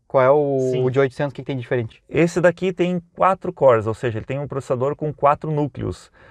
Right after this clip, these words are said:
Speaker 2: O outro tem oito núcleos, é um processador bem mais atualizado. É mais ou menos que nem o teu celular, né?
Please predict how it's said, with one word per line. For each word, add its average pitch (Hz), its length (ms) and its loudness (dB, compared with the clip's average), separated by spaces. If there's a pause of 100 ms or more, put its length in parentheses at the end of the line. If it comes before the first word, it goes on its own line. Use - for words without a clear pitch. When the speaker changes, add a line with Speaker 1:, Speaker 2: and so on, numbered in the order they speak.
(140)
Speaker 2:
O 123 180 -2
outro 160 380 4
tem 147 320 -6
oito 175 400 2
núcleos, 110 440 -6
é 113 40 0
um 120 120 -4
processador 120 380 -4
bem 117 360 0
mais 110 220 0
atualizado. 117 500 -2
É - 100 -8
mais 370 160 -10
ou 370 60 -8
menos 403 140 -12
que - 80 -14
nem 339 60 -6
o - 20 -14
teu - 120 -4
celular, 113 480 2
né? 117 300 -6